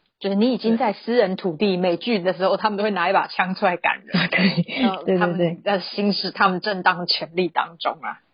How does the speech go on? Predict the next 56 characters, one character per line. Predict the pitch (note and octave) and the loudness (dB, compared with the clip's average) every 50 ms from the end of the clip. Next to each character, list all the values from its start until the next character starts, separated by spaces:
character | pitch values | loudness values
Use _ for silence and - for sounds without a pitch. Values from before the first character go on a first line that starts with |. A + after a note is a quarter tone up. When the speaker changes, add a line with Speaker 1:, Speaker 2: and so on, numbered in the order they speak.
| _ _ _ | _ _ _
Speaker 2:
对， | - C#4 C4 A#3 F#3+ | 0 2 2 2 2
可 | - - G#3 | 0 -2 -2
是 | A3+ D#4+ E4+ | -2 -2 -2
在 | F#4+ G4 G4 | 0 -2 -2
台 | F#4 - A3 F3+ F3 | -2 -2 0 0 2
湾 | F3+ F#3+ G3 G3+ G#3 | 2 2 2 2 0
的 | G3+ F#3 | 0 0
话 | F#3+ G3 G3 F#3+ | 0 0 0 0
是 | F#3+ G#3 G#3 | 0 0 2
没 | F#3+ F#3+ | 2 2
有 | F3 | 2
办 | E3 F3+ F#3+ F#3+ F3+ | 0 0 0 0 2
法 | F3+ D#3 D3 | 0 -2 -4
这 | C#3+ - F3+ | 0 2 2
样， | E3+ D#3 D#3 D#3+ | 2 2 0 -4
即 | D#3+ - G#3+ B3+ | 0 0 0 0
使 | C4+ - C4 A#3+ | 0 0 0 2
你 | G#3 F#3+ F3 F3+ | 2 2 0 0
可 | - G3 E3 | 0 0 0
能 | D#3+ D#3+ E3 | 0 -2 0
去 | F3+ G#3+ G#3 | 2 2 2
主 | - - D#3+ | 2 0 -2
张， | - - F3+ F3 F3 F3 F3+ | 2 2 2 2 2 0 -2
可 | - E3+ | -2 -2
能 | D#3+ D#3+ D#3+ E3 | -2 0 0 2
你 | E3+ | 2
有 | F3+ F3 D#3+ | 2 2 0
正 | - G3 F#3 F3+ | 0 0 0 2
当 | F3 F3 F3+ F3+ | 0 0 0 -2
防 | - - - D3 D3 | -4 -6 -8 -6 -2
卫 | D#3+ F#3 F#3 F3 E3 | 0 2 2 2 2
啊， | D3+ D3 D3+ D#3 | 0 -2 -4 0
或 | - F#3 F3+ E3+ | 2 2 2 2
者 | E3 D#3 | 0 -4
是 | - - F#3+ | 0 2 2
你 | F3 E3 D#3 D3+ D#3 | 2 2 0 -4 2
要 | E3+ F#3 | 4 4
紧 | F3+ - _ - - E3+ D#3 D3+ | 4 4 _ 0 2 2 2 2
急 | - - E3 D#3 | -2 -4 -6 -4
避 | - - G#3 | -2 0 0
难 | F#3+ F#3 G3 F#3+ F3+ | 2 2 0 -2 -4
嘛， | E3+ E3 E3 F3 - _ | -6 -8 -10 -12 2 _
嗯， | - F3+ - _ - | 4 4 4 _ -4
通 | - C#4 | -6 -2
常 | C#4+ B3+ A3+ | 0 2 2
应 | A3 A3 | 2 2
该 | A#3 A3+ | 2 2
会 | A3 A3 | 2 2
是 | A3 A3 | 0 0
正 | - A#3 G#3 G3+ | 0 0 -2 0
当 | - F#3+ G3+ - | -2 -4 -4 -2
防 | - E3+ D#3 E3 | -4 -4 0 4
卫 | F3+ F#3+ E3+ - | 4 4 6 4
啦。 | D#3 - - - - - - - - - - - _ | 2 -2 -4 -8 -8 -6 -4 -4 -4 -6 -6 -4 _
但 | - C#4 C#4 | 4 4 4
是 | C4+ C#4+ | 4 2